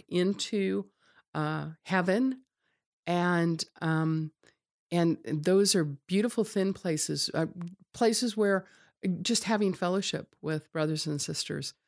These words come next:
and saying, "Oh, you know, that w-, that was really wonderful. It was," we talk about it. We say it was heavenly.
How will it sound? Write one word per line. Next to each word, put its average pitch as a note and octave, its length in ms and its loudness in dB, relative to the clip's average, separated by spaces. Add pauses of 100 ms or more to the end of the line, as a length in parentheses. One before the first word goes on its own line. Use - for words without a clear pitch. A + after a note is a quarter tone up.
(360)
and D#3+ 220 0
saying, D#3 340 0
"Oh, E3 120 0
you E3 160 0
know, D#3+ 140 2
that D#3 160 0
w-, - 200 -6 (220)
that F#3 180 -4
was E3 220 0
really G#3 480 -2
wonderful. E3+ 640 -4
It - 80 -6
was," - 320 -2 (540)
we F#3+ 80 0
talk G3+ 280 0
about C3+ 260 -4
it. - 140 -12
We D#3 100 -4
say D3 200 0
it - 100 -6
was C#3+ 120 -6
heavenly. C3+ 420 -8